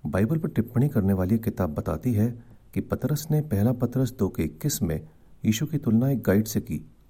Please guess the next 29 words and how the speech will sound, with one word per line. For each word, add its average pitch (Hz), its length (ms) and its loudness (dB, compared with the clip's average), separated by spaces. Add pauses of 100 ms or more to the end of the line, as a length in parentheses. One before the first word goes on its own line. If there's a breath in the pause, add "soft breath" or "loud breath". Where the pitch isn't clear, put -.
(540)
एक 110 160 2
गाइड 127 280 4
की 165 80 0
तरह 156 220 2
यीशु 107 260 2
ने 143 120 4
भी 139 120 2
मानो 113 320 6
अपने 151 140 0
पैरों 98 320 2
के 120 100 2
निशान 95 360 6
छोड़े 82 280 -2
हैं, 78 220 -4 (480)
जिन 117 160 2
पर 131 180 2
हमें 143 160 4
नज़दीकी 110 400 2
से - 120 0
चलना 78 300 -2
है। 78 220 -8 (1400 soft breath)
अब 147 160 2
आइए 143 220 4
हम 160 180 4
तीन 139 240 4
सवालों 98 400 0
के - 120 0
जवाब 87 300 0
जानें। 78 320 -4